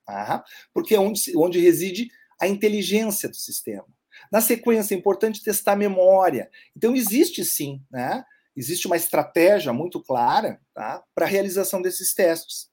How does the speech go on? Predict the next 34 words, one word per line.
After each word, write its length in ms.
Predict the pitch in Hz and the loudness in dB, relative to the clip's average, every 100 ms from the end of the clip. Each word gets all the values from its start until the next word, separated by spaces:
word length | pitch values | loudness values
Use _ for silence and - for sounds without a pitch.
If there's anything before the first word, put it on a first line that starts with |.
| _ _ _ _ _ - | _ _ _ _ _ -6
E 100 | 160 | 4
ela 240 | 160 143 120 | 6 6 2
é 200 | 107 - | -2 -6
estruturada, 880 | 143 - - 294 302 170 143 403 480 _ _ | -10 -4 -4 0 4 4 2 -4 -10 _ _
né? 320 | - 107 160 117 | -14 -10 -10 -8
Tem 220 | 127 165 | -6 0
hierarquia, 580 | 165 127 113 - 117 190 | 0 0 -6 -10 -4 -4
conforme 360 | - 135 123 110 | -4 -8 -10 -10
tu 80 | |
mencionaste, 680 | 113 107 107 107 131 202 - - - - - | -14 -14 -14 -14 -12 -14 -18 -20 -20 -20 -14
e 140 | 185 190 | 4 6
ela 180 | 202 202 | 8 6
é, 180 | 196 196 151 | 4 0 -14
dentro 500 | 135 247 415 359 196 | -2 0 0 -2 -8
de 120 | 170 | 0
cada 280 | 196 170 165 | 4 4 4
um 80 | |
desses 320 | 165 165 - - | 2 2 -2 -2
blocos, 280 | 160 - | -2 0
a 40 | 185 | -6
gente 160 | 185 | -6
procura 320 | - 180 208 208 | -4 -4 -2 -4
endereçar, 720 | 220 196 233 202 - 214 220 | -4 -4 -2 -2 0 0 0
em 140 | 214 | -2
primeiro 320 | 202 175 156 135 | -10 -6 -4 -4
lugar, 340 | 165 170 156 | -4 -4 -4
aqueles 360 | 196 233 226 208 | -4 -6 -10 -8
defeitos 420 | 247 - 202 - | -10 -8 -10 -12
que 80 | 190 | -12
mais 320 | 185 240 277 | -8 -8 -8
comumente 640 | 285 262 233 196 202 240 | -8 -6 -6 -8 -8 -8
ocorrem 400 | 240 208 175 190 | -6 -2 -2 -4
naquela 260 | 202 202 202 | -12 -10 -10
tecnologia. 800 | 202 196 202 208 226 196 120 | -12 -12 -10 -10 -10 -12 -14